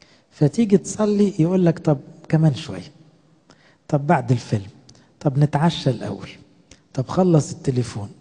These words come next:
يبقى هو بيعمل إيه؟ يأجل ويعطل، وغالبًا بدل عطلك مش هتصلي. طلعت جدع و-، و-، وسكيته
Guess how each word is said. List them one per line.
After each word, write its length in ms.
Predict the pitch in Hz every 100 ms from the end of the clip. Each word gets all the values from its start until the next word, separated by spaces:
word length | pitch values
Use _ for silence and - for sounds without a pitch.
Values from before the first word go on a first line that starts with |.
| _ _ _ _ _ -
يبقى 220 | 143 139
هو 140 | 143 160
بيعمل 360 | 165 151 143
إيه؟ 180 | 151 143 - - - -
يأجل 540 | 139 175 175 165 175
ويعطل، 520 | 139 135 123 120 - - - -
وغالبًا 480 | 156 170 196 196 170
بدل 340 | 156 147 180
عطلك 520 | 147 - 175 160 -
مش 220 | 127 -
هتصلي. 300 | 117 - - - - _ _ _ _ _ _ _ _ - - - _ -
طلعت 400 | 160 196 190 175
جدع 400 | 156 190 185 156 - - - - _
و-، 60 | 156
و-، 360 | 156 147 143 143
وسكيته 760 | 135 127 143 - 196 196 190